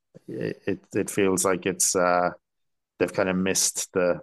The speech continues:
the important point again, is that if, if you want more content, more fights and shit happening, uh, you know,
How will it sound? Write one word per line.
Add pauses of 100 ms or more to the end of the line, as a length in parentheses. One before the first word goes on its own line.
the
important
point
again,
is
that
if,
if
you
want
more
content,
more
fights
and
shit
happening, (600)
uh,
you
know,